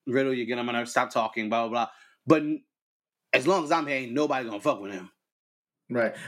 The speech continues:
Speaker 2: I, and I think also part of it, they also needed to heel A J back, um, because they almost would need something to turn against. So A J has to be
Speaker 1: Mm-hmm.
Speaker 2: heel.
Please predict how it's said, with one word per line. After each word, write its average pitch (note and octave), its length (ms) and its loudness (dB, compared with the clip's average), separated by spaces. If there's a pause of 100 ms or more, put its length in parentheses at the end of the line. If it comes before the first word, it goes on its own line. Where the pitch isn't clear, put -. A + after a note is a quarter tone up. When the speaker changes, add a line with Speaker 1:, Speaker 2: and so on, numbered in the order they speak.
Speaker 2:
I, C#3+ 140 2
and - 160 2
I D3 160 2
think F3 260 0
also F#3 320 2
part A#2+ 240 0
of A#2 80 0
it, G2+ 180 0
they G#2+ 100 0
also G2+ 280 -2
needed G#2 280 0
to G2 80 -4
heel G#2+ 520 0
A G2 200 -2
J C#3 440 0
back, C#3 440 -2 (560)
um, G2+ 680 0 (260)
because A2 640 0 (360)
they A#2 360 0
almost B2 480 2
would A2+ 80 4
need A2+ 140 2
something G#2 240 -2
to F2+ 60 -6
turn G#2+ 240 -2
against. E2 440 -8
So F#2+ 120 -2
A A2 140 2
J A2 120 0
has C3+ 240 4
to B2+ 60 -2
be B2+ 80 -2
Speaker 1:
Mm-hmm. C#3 200 0
Speaker 2:
heel. - 100 -8